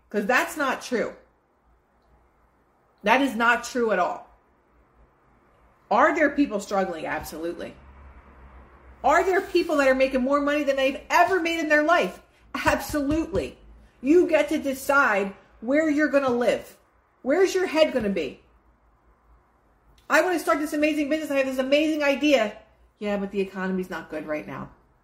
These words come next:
"Oh my God, I wanna do this and this is gonna be so amazing and I'm gonna create all these things."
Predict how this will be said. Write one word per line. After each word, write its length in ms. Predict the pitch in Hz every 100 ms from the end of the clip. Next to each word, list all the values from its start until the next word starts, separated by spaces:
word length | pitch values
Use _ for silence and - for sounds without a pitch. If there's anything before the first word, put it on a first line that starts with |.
| _ _ _ _ _ _ _ _ _ _ _ _ _ _ _ _ _ _ _ _ _
"Oh 80 | 247
my 120 | 294
God, 140 | 311 311
I 80 |
wanna 220 | 294 311 294
do 100 | 294
this 220 | 311 311
and 100 | 277
this 140 | 285
is 60 | 262
gonna 120 | 294
be 100 | 277
so 200 | 277 294
amazing 360 | 285 302 285 269
and 80 | 277
I'm 80 |
gonna 120 | 285 285
create 320 | 285 294 294
all 120 | 277
these 180 | 277 262
things." 340 | 294 254 -